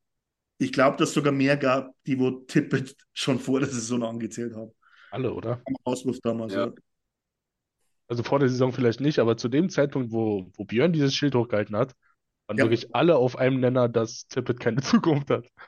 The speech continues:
Speaker 1: Ja. Tobi, Tobi schreibt, Cold ist für ihn Leon durch die Strafe zum eins zu zwei gegen Winnipeg und zu wenig eigene Gefahr im P P, im, im Powerplay.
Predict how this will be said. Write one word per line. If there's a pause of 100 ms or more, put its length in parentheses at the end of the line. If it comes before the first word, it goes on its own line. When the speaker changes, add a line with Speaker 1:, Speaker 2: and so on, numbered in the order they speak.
(180)
Speaker 1:
Ja. (2250)
Tobi,
Tobi
schreibt,
Cold
ist
für
ihn
Leon (880)
durch
die
Strafe
zum (180)
eins
zu
zwei
gegen
Winnipeg (1400)
und
zu
wenig
eigene
Gefahr
im
P
P,
im,
im
Powerplay.